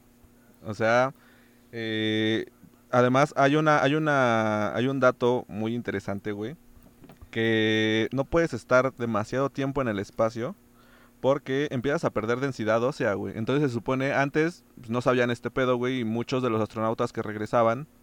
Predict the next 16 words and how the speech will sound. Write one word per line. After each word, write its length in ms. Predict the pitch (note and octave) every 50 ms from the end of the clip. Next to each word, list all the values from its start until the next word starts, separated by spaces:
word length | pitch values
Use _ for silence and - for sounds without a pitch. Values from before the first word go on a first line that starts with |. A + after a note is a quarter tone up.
| _ -
que 80 | - G#2+
estaban 280 | - - A2 A#2 A#2+
en 60 | A2+
la 60 | A2 G#2
Estación 300 | - - G2 - A2+ A2+
Espacial 420 | A2+ - - A2 - A#2 A2 A#2
Internacional, 680 | A2+ G#2+ G#2+ A2 A#2 A2+ G#2 - A#2+ A#2 A#2+ A2 A#2 - _ _ - - - - - - - - - -
este, 640 | G#2+ A2 G#2+ G#2 G2+ - - - E2+ G#2+ G#2+ G#2 F#2+
regresaban 520 | - A2+ A2+ A2 A2 - C3 C3+ D3 D3+
y 60 | B2+
no 100 | A2+ A#2+
podían 260 | - - B2 B2+ C3 C3
caminar, 420 | - D3 C3 A#2 G#2+ A2+ C3 E3 E3+
güey. 240 | C3+ A2+ G#2+ G#2+ - _ _ _ _ _ _ _ _ _ _ -
Porque, 720 | A2+ A2+ G#2+ - - A2+ A2+ A2 A2 G#2+ G#2+ G#2+ G#2 - -
neta, 720 | A2 A2+ A2 A2 A2+ B2 B2+ - C3+ C#3+ D3+ D#3 D3+ -